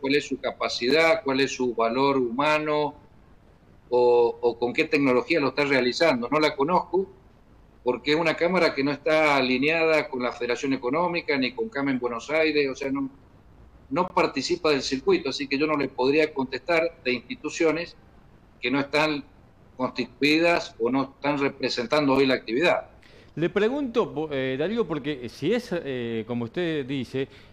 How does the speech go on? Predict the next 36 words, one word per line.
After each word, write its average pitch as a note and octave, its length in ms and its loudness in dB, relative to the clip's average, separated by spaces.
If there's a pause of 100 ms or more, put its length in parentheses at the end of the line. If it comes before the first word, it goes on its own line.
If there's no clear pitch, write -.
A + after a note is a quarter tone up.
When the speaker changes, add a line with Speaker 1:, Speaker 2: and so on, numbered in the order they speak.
Speaker 2:
es - 160 -6
preocupante C3 680 -2
la G#2+ 100 -2
situación, A2 600 -6
porque, A2 400 -6 (320)
eh, A2 800 0
comparando, F3 760 0
eh, A#2 400 -2
lo A2+ 160 -2
de C#3+ 120 0
este F#3 180 -2
año C3 240 -2
con G#2+ 140 -4
el, A2+ 300 -4 (200)
el A2+ 80 -4
año E3+ 180 -2
pasado, D#3+ 720 0
que B2 80 -4
hay C#3 160 -2
una C#3+ 160 -2
caída, E3 500 0 (240)
yo A3+ 120 0
recuerdo F#3+ 360 0
que B2+ 60 -4
el - 60 0
año D#3 200 -2
pasado, C3 280 -2
en D#3+ 60 -2
el A#2+ 100 -2
veinte C#3+ 260 -2
veinte, F#3+ 400 0
estábamos C3+ 500 -4
en G2 140 -8 (160)
plena C#3 260 -2
pandemia, F3+ 440 0
había C3 280 0